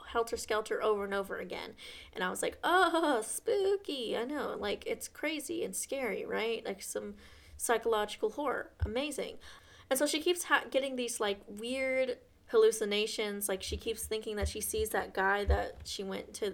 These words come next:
inside the trailer of, dead in his car, and then she thinks that she sees, like, this dead, like, rodent in her fridge, and she's, like, freaking out at the people that are house sitting for her or staying with her,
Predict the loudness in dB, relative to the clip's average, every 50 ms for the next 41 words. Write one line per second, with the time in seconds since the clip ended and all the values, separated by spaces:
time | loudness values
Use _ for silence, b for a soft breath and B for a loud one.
0 | -4 -10 -16 -6 -2 -2 -2 -2 -2 0 0 2 2 4 4 4 4 4 4 2
1 | -2 B B B B B B 2 4 4 4 4 2 2 0 0 0 0 2 4
2 | 6 8 8 8 6 4 2 0 0 0 -2 -2 -4 -6 -2 -2 -2 -2 -2 -2
3 | -4 -2 -2 -2 -2 -2 -2 -2 -2 -2 -2 -2 0 0 -2 -2 -2 -6 -2 2
4 | 4 4 6 6 4 2 2 0 0 0 -2 -4 -6 -6 -2 0 2 4 4 2
5 | 2 0 -2 -4 -2 -2 -2 -2 -2 -2 0 2 2 2 0 -2 B B B B
6 | B B B B B B _ _ _ _ -16 -16 -14 -4 0 2 4 4 4 4
7 | 2 2 0 -2 -6 -8 -6 -6 -6 -4 -4 -6 -6 -6 -8 -10 -6 -4 -4 -4
8 | -4 -4 -4 -2 0 0 2 2 2 0 0 -2 -2 -4 -6 -6 -4 -6 -6 -6
9 | -4 0 0 0 0 2 0 0 0 0 -2 -4 -6 -12 -14 -16 -18 -14 -10 -4
10 | -2 0 0 2 2 2 0 0 0 0 0 0 2 2 2 2 2 2 2 2
11 | 0 0 -2 -2 -2 0 0 0 0 0 -2 -2 -2 -4